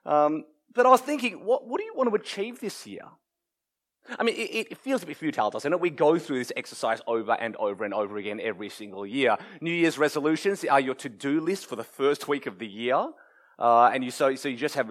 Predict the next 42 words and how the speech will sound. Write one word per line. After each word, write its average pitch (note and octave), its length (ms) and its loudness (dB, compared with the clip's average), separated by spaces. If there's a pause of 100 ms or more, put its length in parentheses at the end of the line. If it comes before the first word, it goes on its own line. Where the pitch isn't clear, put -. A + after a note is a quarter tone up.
lesser B2+ 520 0
and B2+ 180 0
lesser B2+ 260 0
expectations A#2 680 -6
of G2 100 -18
what A#2+ 160 -2
you'll A2+ 100 -16
seek - 240 -14
to G#2 100 -18
achieve. C3+ 540 -8 (920)
Uh, A#2+ 260 2
on F#3+ 120 6
the, E3+ 100 8
on E3 180 4
the - 60 4
off F3 320 6
year, E3+ 240 2
uh, C#3 420 4
that B2 220 0
Joe D3 180 4
told D#3 220 0
me, C3+ 40 0
I C#3 60 0
think C#3+ 120 -4
it's B2+ 60 -4
every B2+ 160 -6
seven C#3+ 380 -2
years, E3 300 2
we B2+ 140 -8
have, A#2+ 220 2
um, A2 360 0 (240)
the C3 80 -6
first C#3 400 0
of A#2+ 80 -16
January A#2+ 440 -2
on G#2 180 -4
a F#2+ 40 -10
Sunday C3 640 -6
or G#2 80 -10
something G#2 400 -10
like G2+ 240 -6
that. C3 240 -4